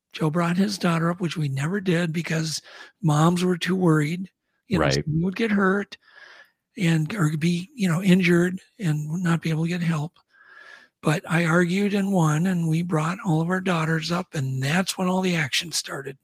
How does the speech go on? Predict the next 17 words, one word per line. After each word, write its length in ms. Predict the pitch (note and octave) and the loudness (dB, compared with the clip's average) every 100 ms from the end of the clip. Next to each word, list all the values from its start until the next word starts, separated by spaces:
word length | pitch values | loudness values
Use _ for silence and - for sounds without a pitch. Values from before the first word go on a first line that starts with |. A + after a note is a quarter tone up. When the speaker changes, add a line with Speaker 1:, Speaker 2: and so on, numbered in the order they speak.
| - | -12
Speaker 1:
Kids. 240 | - F3+ F#2 | -6 -2 4
Speaker 2:
No 320 | F2+ G2 G#2 | 6 6 4
way. 760 | F2+ D#2+ D#2+ E2 E2 C#2+ B1 D3 | 0 -6 -4 -2 -2 -4 -8 -10
Speaker 1:
Yep. 100 | - _ _ - | -10 _ _ -10
Yep. 180 | E3+ - _ _ _ _ _ - | -10 -10 _ _ _ _ _ -8
Speaker 2:
Oh, 160 | D#2 | -6
man. 400 | C2+ C2+ B1+ - - | -6 -4 -6 -6 -4
So 160 | - F#2 | 0 4
this 220 | C3 - | 4 4
is 160 | C3 | 2
prior 600 | - - F#2+ G#2 A2 G2 | 0 0 4 6 4 2
to 220 | E2+ - E2 | -2 -4 -2
the 160 | D2 | 0
episode. 560 | D2+ - - B2+ A2+ B2 | -2 -4 -8 -8 -4 6
Speaker 1:
Oh, 120 | F#3+ | 8
God, 280 | F3+ D3 D#3+ | 8 2 2
yes. 400 | C#3 D3+ - - | -2 -6 -10 -14